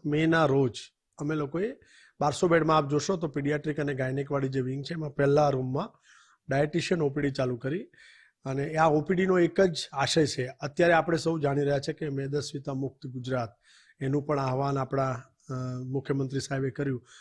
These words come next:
અને નરેન્દ્ર મોદી સાહેબ પણ ફિટ ઇન્ડિયાની એક ઝુંબેશ ચલ-, ચલાવી રહ્યા છે. એના ભાગરૂપે જોવા જઈએ તો મેદસ્વીતા કોને કહેવી, કેવી રીતે એનો કંટ્રોલ કરવો, એની એડવાઇસ આપણને મળી શકે. એના સિવાય આ સિવિલ હોસ્પિટલ મલ્ટીડિસિપ્લિનરી હોસ્પિટલ છે,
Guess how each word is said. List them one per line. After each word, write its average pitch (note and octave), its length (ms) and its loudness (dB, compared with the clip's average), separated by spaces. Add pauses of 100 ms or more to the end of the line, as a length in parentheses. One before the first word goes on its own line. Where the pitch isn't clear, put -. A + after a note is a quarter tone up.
(160)
અને A#3 140 -6
નરેન્દ્ર D#3+ 340 0
મોદી D3+ 240 -2
સાહેબ C#3+ 300 -2
પણ D3 100 -2
ફિટ C#3 280 -6
ઇન્ડિયાની C#3 760 -2
એક C3 160 -4
ઝુંબેશ C3 380 -2
ચલ-, C#3 280 -2 (100)
ચલાવી D3+ 280 2
રહ્યા B2+ 160 -2
છે. D3 160 -14 (380)
એના E3 160 4
ભાગરૂપે D#3 580 4
જોવા E3 220 4
જઈએ F3 260 -2
તો F#3+ 140 -8
મેદસ્વીતા D3+ 880 -4 (420)
કોને C#3+ 280 2
કહેવી, D#3+ 480 2 (360)
કેવી C#3+ 180 -2
રીતે D#3+ 200 -2
એનો D3+ 160 0
કંટ્રોલ C#3+ 440 0
કરવો, F3+ 320 0
એની F#3+ 220 -4
એડવાઇસ D3 480 -2
આપણને F3 280 0
મળી E3+ 220 0
શકે. F#3 300 -8 (320)
એના F3 200 2
સિવાય D#3 340 2
આ C#3+ 120 -4
સિવિલ E3 300 0
હોસ્પિટલ E3+ 500 -4 (120)
મલ્ટીડિસિપ્લિનરી C#3+ 920 -4
હોસ્પિટલ B2+ 440 -8
છે, C3 180 -16